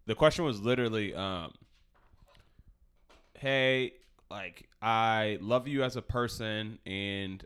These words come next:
I love the things that we've created together, and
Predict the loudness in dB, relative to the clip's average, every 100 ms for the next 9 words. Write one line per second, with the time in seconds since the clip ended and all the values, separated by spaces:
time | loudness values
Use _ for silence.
0 | -8 -2 -2 -2 -4 -6 -4 -4 -4 -6
1 | -8 -6 -4 -6 -8 -6 -4 -2 -2 -2
2 | -4 -8 -10 -6 -4 -6 -8 -12